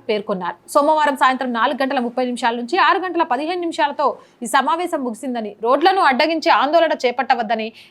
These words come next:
దీనివల్ల రాష్ట్ర ప్రయోజనాలపై వ్యతిరేక ప్రభావం పడుతుందని తాను రైతు నాయకుల్ని అభ్యర్థించానని ముఖ్యమంత్రి భగవత్ మాన్ వెల్లడించారు. సార్,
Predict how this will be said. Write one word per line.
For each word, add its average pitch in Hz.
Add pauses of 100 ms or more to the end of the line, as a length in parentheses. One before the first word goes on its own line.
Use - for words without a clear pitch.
(100)
దీనివల్ల 403
రాష్ట్ర 370
ప్రయోజనాలపై 330
వ్యతిరేక 330
ప్రభావం 294
పడుతుందని 247
తాను 392
రైతు 330
నాయకుల్ని 359
అభ్యర్థించానని 294
ముఖ్యమంత్రి 320
భగవత్ 269
మాన్ 330
వెల్లడించారు. 220
సార్, 403